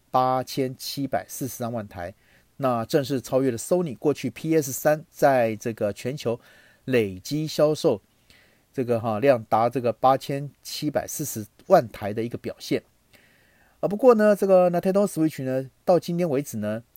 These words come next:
的那个累积销售仍未超过啊，这个 Nintendo 啊 Wii 所累积的一点零一亿台啊。任天堂呢，在二零零六年十一月推出了这个哈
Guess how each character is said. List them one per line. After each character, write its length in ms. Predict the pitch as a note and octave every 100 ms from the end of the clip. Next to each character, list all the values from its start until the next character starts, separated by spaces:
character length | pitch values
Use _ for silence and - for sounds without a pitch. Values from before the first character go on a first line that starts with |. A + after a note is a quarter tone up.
| -
的 100 | B2
那 60 | B2+
个 120 | A#2+
累 160 | G2
积 180 | F#2+ C#3
销 180 | C#3 C#3
售 200 | C3+ B2+
仍 200 | A2 B2
未 140 | E3+
超 220 | C#3 C#3+ C#3
过 280 | C#3 G2+ -
啊， 260 | A2 F#2+ F#2+
这 100 | C3
个 80 | B2
Nintendo 480 | A#2+ C#3+ C#3 C#3+ C#3
啊 140 | A2+ G#2
Wii 320 | A2 F#3 C3
所 240 | - A2 G2+ _ _
累 180 | B2 G#2+
积 160 | - C#3
的 120 | A#2+ -
一 240 | E3 E3+
点 260 | - G#2 F2+
零 260 | A2 A2+ -
一 260 | F3 F3+ F3+ _ _
亿 260 | B3 F#3+ G2+
台 320 | - G2+ A2 - _ _
啊。 200 | A2 F2+ - _ _ _ _ _ -
任 160 | A3
天 160 | G3+ A#3
堂 160 | F3+ D#3
呢， 100 | E3
在 260 | F3+ D#3+
二 180 | E3 E3+
零 160 | D3 C#3+
零 160 | C#3+
六 200 | F#3 D#3
年 400 | C3+ A2+ G#2+ C3+
十 220 | C#3+ -
一 60 | C3+
月 180 | D#3 F#3
推 180 | - C#3
出 140 | C#3+
了 100 | B2+
这 140 | A#2
个 160 | C3 A2+
哈 240 | A2 G2